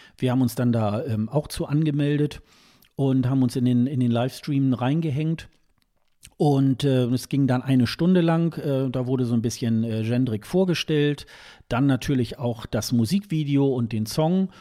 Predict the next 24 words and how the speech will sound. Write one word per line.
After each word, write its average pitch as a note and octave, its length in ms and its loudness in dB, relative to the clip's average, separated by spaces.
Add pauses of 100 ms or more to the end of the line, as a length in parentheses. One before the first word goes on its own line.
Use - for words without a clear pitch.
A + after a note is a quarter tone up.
(340)
Und C3+ 340 2
am B2+ 160 0
Ende, D3 320 2
da C3 120 0
gab's, - 380 -6
glaub C#3+ 260 2
ich, B2 120 -4
das A#2+ 200 -4
war C3 120 2
eine C3 140 2
gute C#3+ 260 -2
halbe B2+ 220 0
Stunde, C3+ 500 0
wo B2 140 -2
dann, A#2+ 440 -2
ähm, A#2 440 -2
die A#2 240 -2
Medienvertreter B2 800 -2
dann A2+ 180 -2
auch G#2 120 -8
noch A2+ 160 -8
Fragen E3+ 360 -4
stellen C#3+ 380 -2
konnten. C3+ 480 -4